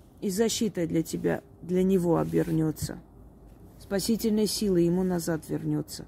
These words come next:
От пули и молота, от плена и голода,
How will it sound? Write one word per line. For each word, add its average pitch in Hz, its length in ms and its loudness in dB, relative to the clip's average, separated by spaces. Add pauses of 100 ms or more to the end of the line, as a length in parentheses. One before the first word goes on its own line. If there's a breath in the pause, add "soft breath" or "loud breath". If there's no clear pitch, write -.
(520 loud breath)
От 180 200 0
пули 240 320 4
и 240 80 4
молота, 175 600 2 (360)
от - 180 -8
плена 214 420 2
и 208 40 2
голода, 165 540 2